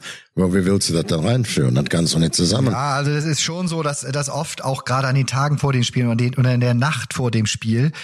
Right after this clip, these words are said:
Speaker 2: da wird schon mal so über den Zaun gesprungen und dann sehr häufig, hatte ich mal gehört, wird zum Beispiel in den Spülkästen,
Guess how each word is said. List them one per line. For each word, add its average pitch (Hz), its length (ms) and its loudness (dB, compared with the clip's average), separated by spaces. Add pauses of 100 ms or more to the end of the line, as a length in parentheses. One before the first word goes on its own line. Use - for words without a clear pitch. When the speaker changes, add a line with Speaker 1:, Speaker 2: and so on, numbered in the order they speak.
(140)
Speaker 2:
da 110 160 0
wird 131 160 2
schon 131 240 -2
mal 123 320 2
so 127 160 0
über 127 220 2
den 123 60 -2
Zaun 131 360 2
gesprungen 127 680 0
und 110 100 2
dann 127 240 0
sehr 147 380 -2 (100)
häufig, 160 460 0
hatte 147 160 -2
ich 139 100 0
mal 131 140 4
gehört, 127 380 2
wird 123 120 0
zum 123 120 -4
Beispiel 120 300 0
in 117 100 2
den 117 120 4
Spülkästen, 147 1040 0